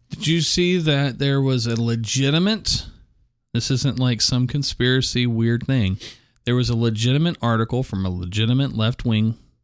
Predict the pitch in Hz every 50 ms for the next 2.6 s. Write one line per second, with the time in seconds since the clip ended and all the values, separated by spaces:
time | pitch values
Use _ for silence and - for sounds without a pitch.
0 | _ _ _ _ _ _ _ _ - - 120 110 123 131 - - 113 101 92 -
1 | - 67 92 - _ _ _ _ _ _ _ _ _ _ _ _ _ _ _ -
2 | - 117 110 104 98 92 92 90 82 - 107